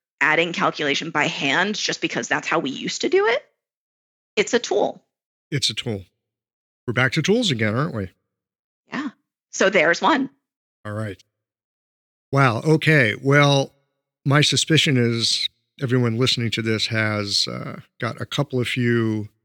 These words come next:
Speaker 2: good ideas and a framework to, uh, start playing with. And, uh, I'll make sure that your information is on the show notes page so people can go find you if they need some help. You mentioned something about a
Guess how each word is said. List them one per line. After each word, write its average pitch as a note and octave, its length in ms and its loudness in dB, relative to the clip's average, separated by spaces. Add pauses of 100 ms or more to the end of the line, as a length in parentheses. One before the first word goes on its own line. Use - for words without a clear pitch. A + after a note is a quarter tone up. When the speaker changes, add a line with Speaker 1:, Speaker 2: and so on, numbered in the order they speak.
Speaker 2:
good A#2 180 2
ideas A2+ 500 2
and G#2+ 100 0
a G2 60 -4 (100)
framework B2+ 680 0 (640)
to, A2+ 340 -6
uh, - 160 -10
start A#2 320 -2
playing A#2 280 -4
with. G2+ 220 -12 (680)
And, G#2+ 480 -4
uh, G#2+ 320 -4 (1120)
I'll C#3+ 80 4
make D3+ 180 6
sure D#3+ 180 6
that D3 120 6
your D3+ 140 2
information D3 520 4
is C3+ 120 2
on C#3 140 4
the C3 40 0
show D3 220 2
notes C#3+ 260 2
page - 560 -4 (760)
so B2 600 -4 (300)
people C#3 160 0
can C3+ 60 2
go C3 140 4
find C#3 340 2
you B3+ 240 0 (160)
if D#3+ 140 -4
they C#3+ 80 0
need C#3 180 2
some D3 160 0
help. F3+ 260 0
You A#3 80 2
mentioned D4+ 340 0
something F3+ 300 2
about C#3+ 300 4
a A2 140 0